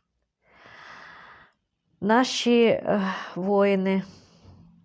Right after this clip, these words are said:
день яких ми відзначали цього тижня, День сухопутних військ, мурахи війни. Прийміть наш низький уклін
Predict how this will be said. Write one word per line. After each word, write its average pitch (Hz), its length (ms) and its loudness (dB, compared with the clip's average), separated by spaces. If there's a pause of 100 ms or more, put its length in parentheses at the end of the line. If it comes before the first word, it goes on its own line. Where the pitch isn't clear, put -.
(600)
день 226 460 0
яких 190 560 -2
ми 202 440 -2
відзначали 180 600 -4
цього 190 220 -6
тижня, 165 520 -8
День 190 320 -6
сухопутних 175 840 -12
військ, - 500 -16 (360)
мурахи 208 580 -4 (240)
війни. 180 580 -8 (2000)
Прийміть 214 440 -2
наш 233 280 -2
низький 202 340 -6
уклін 196 760 -8